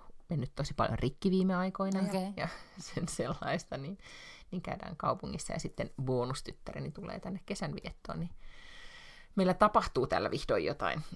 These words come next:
Speaker 1: ettei nyt olla ihan täällä niinku, no, keskenämme niin sanotusti.
Speaker 2: Se on mukavaa. Mä nyt, äh, ryhdyn
Speaker 1: Mm.
Speaker 2: sitten odottelemaan tätä loppuviikon kirjoittajaretriittiäni.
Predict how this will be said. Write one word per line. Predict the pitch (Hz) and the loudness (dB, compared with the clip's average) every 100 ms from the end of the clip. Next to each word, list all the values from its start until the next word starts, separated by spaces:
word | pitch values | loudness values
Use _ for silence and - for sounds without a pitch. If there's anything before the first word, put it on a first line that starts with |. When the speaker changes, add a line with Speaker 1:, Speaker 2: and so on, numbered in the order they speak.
| - | -6
Speaker 1:
ettei | - 151 | -4 -4
nyt | 156 - | -4 -4
olla | 151 - | -4 -4
ihan | 151 - | -4 -4
täällä | - 170 | -6 -6
niinku, | 175 165 - - - - - - - - - - - - - | -4 -6 -8 -12 -12 -14 -14 -16 -16 -20 -20 -20 -20 -20 -6
no, | 202 180 - - | -4 -4 -6 2
keskenämme | 170 - 135 113 - 160 - | 2 2 -2 -2 -2 -6 -6
niin | - 147 | -6 -4
sanotusti. | - 208 208 - - - - | -4 -6 -10 -14 -18 -18 -4
Speaker 2:
Se | - - 175 | -2 4 4
on | 139 | 4
mukavaa. | 147 147 160 156 160 - - - - | -2 0 2 2 -2 -6 -12 -10 4
Mä | 190 - | 6 6
nyt, | 175 - | 0 -2
äh, | - 120 - 131 139 | -2 -4 0 -2 0
ryhdyn | 165 165 160 | 0 2 2
Speaker 1:
Mm. | |
Speaker 2:
sitten | 160 - 151 | 2 0 2
odottelemaan | 165 151 - 135 139 - | 4 2 4 2 2 0
tätä | 151 147 | 2 2
loppuviikon | 147 - 139 135 151 143 - | 2 2 -2 0 -2 -4 -4
kirjoittajaretriittiäni. | 175 156 147 151 - 147 151 156 - 165 - 170 170 185 | -2 2 0 0 0 2 2 0 -2 -4 -2 -4 -2 -6